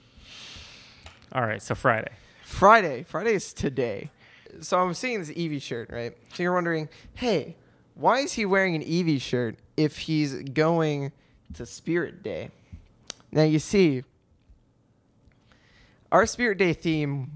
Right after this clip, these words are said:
Speaker 2: was Nintendo. <laughs>
Speaker 1: Hmm.
Speaker 2: So originally, I was gonna do this whole elaborate thing, making a character, and that <laughs> clearly didn't happen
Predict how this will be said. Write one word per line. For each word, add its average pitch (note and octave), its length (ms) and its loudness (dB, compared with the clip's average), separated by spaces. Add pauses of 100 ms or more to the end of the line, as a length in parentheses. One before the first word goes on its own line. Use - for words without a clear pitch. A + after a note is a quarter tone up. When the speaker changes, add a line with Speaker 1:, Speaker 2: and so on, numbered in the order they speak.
Speaker 2:
was C3+ 420 -4
Nintendo. C#3 800 -2
<laughs> A#2 140 -6
Speaker 1:
Hmm. D#3+ 320 0 (1400)
Speaker 2:
So F3 280 0
originally, E3+ 680 2
I C#3 120 2
was C#3+ 120 0
gonna D3 160 0
do C#3 340 0
this B2+ 160 -2
whole E3 380 0
elaborate C#3 640 2
thing, C3 460 -4
making C3+ 400 -4
a B2+ 60 -12
character, B2+ 760 -2 (580)
and C3+ 240 -2
that C#3 260 -2
<laughs> - 20 -12
clearly F#3 680 0
didn't B2 260 -8
happen C#3 500 -4